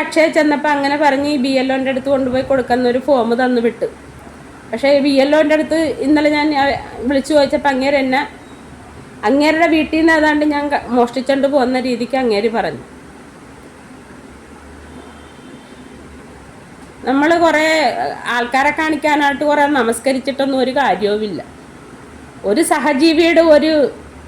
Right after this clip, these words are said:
കരുണയില്ലാത്ത മനുഷ്യനൊക്കെ പിന്നെ മുസ്ലിമാന്ന് പറഞ്ഞിട്ട് വല്ല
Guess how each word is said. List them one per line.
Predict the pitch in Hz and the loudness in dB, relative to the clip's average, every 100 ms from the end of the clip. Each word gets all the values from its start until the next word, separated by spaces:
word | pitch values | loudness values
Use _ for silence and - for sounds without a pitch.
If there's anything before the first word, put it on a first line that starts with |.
| - | -8
കരുണയില്ലാത്ത | 269 277 302 302 294 294 277 294 254 214 233 | -2 2 2 2 2 2 2 2 2 0 -2
മനുഷ്യനൊക്കെ | 247 233 294 285 302 302 | 0 2 0 0 -2 0
പിന്നെ | 294 277 240 - - - - 233 | 0 0 -2 -4 -16 -20 -4 -2
മുസ്ലിമാന്ന് | 247 254 320 320 311 320 302 | 0 0 2 2 2 2 2
പറഞ്ഞിട്ട് | 302 285 277 | 2 0 0
വല്ല | 285 269 | 0 2